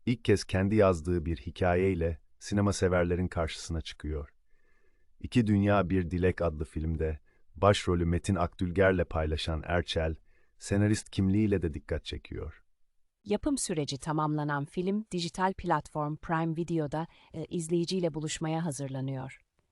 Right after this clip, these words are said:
Speaker 2: Filmden servis edilen yeni kareler, sosyal medyada büyük ilgi gördü. Romantik, duygusal ve geçmişle bugünü harmanlayan yapısıyla merak uyandıran proje,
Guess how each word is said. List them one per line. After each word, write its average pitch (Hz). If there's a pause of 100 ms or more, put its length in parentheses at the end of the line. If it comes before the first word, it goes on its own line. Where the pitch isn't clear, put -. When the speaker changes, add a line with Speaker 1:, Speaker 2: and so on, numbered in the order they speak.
(120)
Speaker 2:
Filmden 220
servis 190
edilen 139
yeni 147
kareler, 165 (420)
sosyal 269
medyada 180
büyük 214
ilgi 160
gördü. 131 (600)
Romantik, 202 (240)
duygusal 180
ve 160
geçmişle 165
bugünü 180
harmanlayan 156
yapısıyla 156
merak 151
uyandıran 143
proje, 170